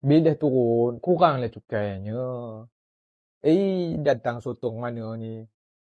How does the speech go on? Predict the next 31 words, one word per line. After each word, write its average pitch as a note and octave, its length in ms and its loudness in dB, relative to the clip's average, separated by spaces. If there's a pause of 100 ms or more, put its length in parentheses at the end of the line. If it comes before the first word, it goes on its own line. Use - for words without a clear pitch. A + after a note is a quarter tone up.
(140)
Ha? E3+ 320 -6 (160)
Bukan F3+ 320 2
TikTok E3+ 480 4
ni E3 80 0
tempat E3 240 6
dia, F3 240 4
tempat E3 320 -10
nak, D3 160 -10 (400)
eh, D#3 320 4
kalau E3 160 2
nak D#3 80 0
menyotong F3 560 4
ni, D#3 80 0 (480)
carilah G3+ 480 4
orang B2 240 4
lain, C3 480 2
tempat A#2 240 -4
lain, B2+ 400 2
ceritalah D3 320 0
topik C3 400 -4
lain. B2 800 2 (400)
Ha? C3+ 400 -2 (240)
Orang C#3 320 2
nak G2+ 160 -8
cakap A#2+ 160 2
politik, C3+ 400 -2
dia C3 80 0
sibuk B2+ 320 -2
nak B2 160 -8
cakap A#2+ 160 -2
politik. C3+ 480 -4